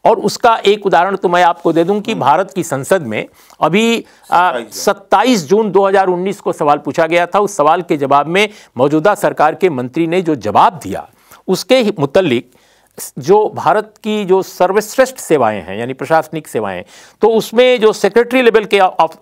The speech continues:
Speaker 1: अ-, पद हैं, वो उन्यासी हैं, एटी नाइन हैं, एससी का पद एक है केवल, और एसटी का पद तीन है, ओबीसी जो भारत की आबादी में चौवन फीसदी माना जाता है, ओबीसी, इसका शून्य है, शून्य।
Speaker 2: हम्म।
Speaker 1: और एडिशनल सेक्रेटरी में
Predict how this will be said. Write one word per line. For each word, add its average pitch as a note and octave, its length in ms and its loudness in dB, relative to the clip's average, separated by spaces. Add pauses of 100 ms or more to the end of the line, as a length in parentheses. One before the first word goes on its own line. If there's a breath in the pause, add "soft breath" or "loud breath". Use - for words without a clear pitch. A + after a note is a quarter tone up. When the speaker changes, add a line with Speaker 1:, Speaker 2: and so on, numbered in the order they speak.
Speaker 1:
अ-, D#3+ 380 0
पद E3 140 2
हैं, E3+ 120 2
वो G3+ 180 4
उन्यासी D3 460 0
हैं, E2+ 300 -12
एटी E3 220 0
नाइन E3+ 260 0
हैं, D#3 180 -4 (340 soft breath)
एससी F#3+ 340 -2
का A#3 140 -2
पद G#3+ 340 -2
एक D3 220 0
है D3+ 120 -2
केवल, F3 300 -2 (720 loud breath)
और F3+ 260 2
एसटी G3 300 0
का G#3+ 160 2
पद F#3+ 420 -4 (200)
तीन G3 200 0
है, F#3 300 0 (260 soft breath)
ओबीसी G#3+ 600 2
जो E3 160 0
भारत E3 480 -2
की G3+ 120 -6
आबादी E3 480 0
में F#3 140 -4 (140)
चौवन G#3 420 0
फीसदी F3+ 460 -8
माना C#3+ 260 0
जाता A2+ 280 -2
है, G2+ 100 -6
ओबीसी, F3 560 -6 (240 loud breath)
इसका - 260 -2
शून्य F#3+ 520 -8
है, - 220 -18 (240)
शून्य। A2 280 -6 (360 loud breath)
Speaker 2:
हम्म। A#3 140 -20
Speaker 1:
और - 260 2
एडिशनल G3+ 340 0
सेक्रेटरी A3 480 0
में A#3 200 0